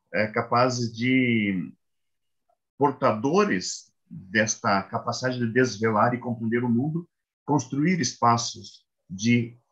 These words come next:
desvelamento. Bom, oficinas de humanidade.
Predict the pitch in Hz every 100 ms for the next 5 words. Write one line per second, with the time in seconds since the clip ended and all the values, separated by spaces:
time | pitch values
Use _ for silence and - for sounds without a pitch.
0 | _ - 92 123 123 117 107 101 98 90
1 | 87 - _ _ _ _ _ _ _ _
2 | _ _ _ _ _ _ _ 120 127 110
3 | 117 123 147 156 151 147 147 127 104 87